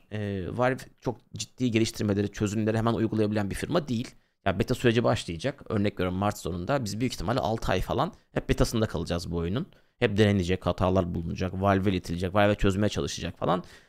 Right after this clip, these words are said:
Bence büyük ihtimalle yazın player break döneminde falan ya da belki iki bin yirmi dördün başında da bu yeni versiyonun tam hazır halde olacağı söylenecek ve tamamen geçiş yapılacak diye düşünüyorum. Yani öyle hani Mart'ta çıkacak, tamam Nisan ayında oyun hazır gibi bu kadar hızlı beklemiyorum ben.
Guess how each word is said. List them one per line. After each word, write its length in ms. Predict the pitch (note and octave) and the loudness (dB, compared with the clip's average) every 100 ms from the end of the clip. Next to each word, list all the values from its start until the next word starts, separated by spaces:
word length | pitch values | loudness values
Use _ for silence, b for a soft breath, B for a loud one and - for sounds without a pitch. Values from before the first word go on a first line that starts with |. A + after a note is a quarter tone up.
| B - | B 0
Bence 280 | D3+ D3 | 0 2
büyük 140 | C#3+ D3 | 0 0
ihtimalle 320 | A2+ A2 C#3 | 0 0 0
yazın 400 | A2+ B2+ A2 - | 2 2 2 -2
player 340 | - A2 A#2+ | 0 2 2
break 200 | F#2+ F#2 | 0 -2
döneminde 360 | F2+ F2+ F2 D2 | -2 -2 -2 -2
falan 300 | F#2 E2+ B2+ | -2 0 2
ya 160 | B2+ B2 | 2 4
da 160 | B2 | 4
belki 320 | A#2 C#3 - | 2 0 -4
iki 200 | E2+ - | -8 -4
bin 60 | A2 | -2
yirmi 240 | G#2 G2 | 0 0
dördün 340 | F#2 F2+ F2+ E2+ | 0 -2 -2 -4
başında 380 | F2+ D2+ F2 E2 | -4 -2 -2 0
da 200 | F3 - - | -2 -4 0
bu 240 | G2 G#2+ | 4 4
yeni 380 | F#2 G2 B2 A2+ | 4 2 4 4
versiyonun 420 | G2+ G2 G#2 D3+ | 4 4 0 0
tam 200 | - A#2 | 2 2
hazır 260 | G2 G#2 G#2 | 2 2 2
halde 280 | F2+ E2 | 0 -2
olacağı 360 | E2 F2 E2 F2 | -4 -4 -4 -4
söylenecek 560 | - A2 A2 A#2+ C#3+ E3 | 2 2 2 -2 -2 -4
ve 120 | - | 0
tamamen 460 | B2+ A2 F#2+ C3 | 2 2 0 -2
geçiş 240 | C3+ - - | -2 -2 -2
yapılacak 440 | - F2 - D#2 | -2 -4 -6 -6
diye 140 | D#2 C#2+ | -8 -8
düşünüyorum. 440 | - C2+ C#2 C2 | -8 -8 -8 -4
Yani 240 | F2+ F#2 | -2 0
öyle 260 | F#2+ F#2 F#2+ b b _ | 0 0 -2 b b _
hani 100 | - | -2
Mart'ta 380 | F2+ G2+ - A2 | 2 2 2 -4
çıkacak, 440 | - G2 G2+ - | -2 0 0 0
tamam 280 | - G2 F#2 | -2 0 0
Nisan 260 | G2 G2+ F#2+ | 0 0 0
ayında 260 | F#2 F#2 | 0 2
oyun 180 | F#2+ F#2+ | 2 2
hazır 260 | G2 F#2+ G2+ | 2 2 0
gibi 340 | F#2 A2+ B2+ - | 0 0 -2 -4
bu 80 | |
kadar 180 | C#3 A#2+ | 0 2
hızlı 180 | G#2+ B2 | 4 2
beklemiyorum 540 | A2+ - G#2 F2+ F2 | 2 0 -2 -2 -2
ben. 160 | G#2+ | -4